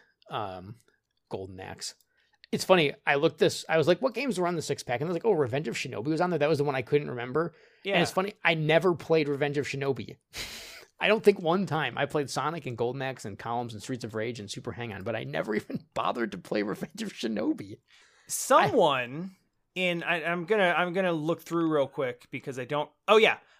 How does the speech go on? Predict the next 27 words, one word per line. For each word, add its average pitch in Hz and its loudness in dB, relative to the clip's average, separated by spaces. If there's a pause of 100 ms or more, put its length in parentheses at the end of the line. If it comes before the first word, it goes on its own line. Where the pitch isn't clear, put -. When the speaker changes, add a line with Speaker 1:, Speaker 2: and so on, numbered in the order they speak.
(120)
Speaker 2:
Okay, 185 0
so 180 2
Ellipsis 202 -2
Break, 151 -4 (460)
um, 147 -2 (680)
we 180 -6
were 180 -4
talking 247 0
about 156 4
the 151 -6
Shinobi 160 0
games, 139 -4
I 139 0
think 277 -4 (260)
while 139 6
I 208 6
was 214 4
playing, 208 -2
um, 170 0
Golden 170 2
Axe 190 -2
and, 165 -2
uh, 156 -2 (340)
and 156 -2
Ninja 160 -4
Warriors 202 -2 (320)
Speaker 1:
Okay. 170 4